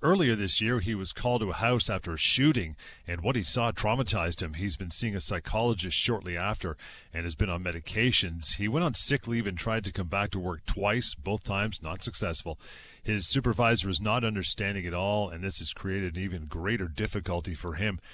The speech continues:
and exacerbated his situation even more. I don't know how to help him. I told him to apply for L T D, which he did, but he was denied because the insurer doesn't think he is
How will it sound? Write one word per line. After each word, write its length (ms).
and 140
exacerbated 840
his 160
situation 760
even 320
more. 560
I 300
don't 300
know 100
how 200
to 100
help 240
him. 120
I 120
told 220
him 120
to 160
apply 340
for 160
L 160
T 220
D, 260
which 240
he 160
did, 480
but 160
he 80
was 140
denied 420
because 340
the 100
insurer 420
doesn't 340
think 220
he 180
is 140